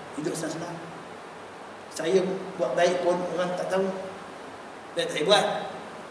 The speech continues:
Ha, ini berlaku realiti hidup kita. "Kutiba alaikumul qitalu."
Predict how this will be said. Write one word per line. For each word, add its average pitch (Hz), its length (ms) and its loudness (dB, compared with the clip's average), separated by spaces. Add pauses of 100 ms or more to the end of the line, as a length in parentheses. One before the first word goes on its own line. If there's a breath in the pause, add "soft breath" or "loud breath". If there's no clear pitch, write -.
(800)
Ha, 139 160 -4
ini 185 160 2
berlaku 180 360 6
realiti 185 480 8
hidup 190 160 6
kita. 180 160 4 (1300)
"Kutiba 233 400 8
alaikumul 226 880 10
qitalu." 220 500 8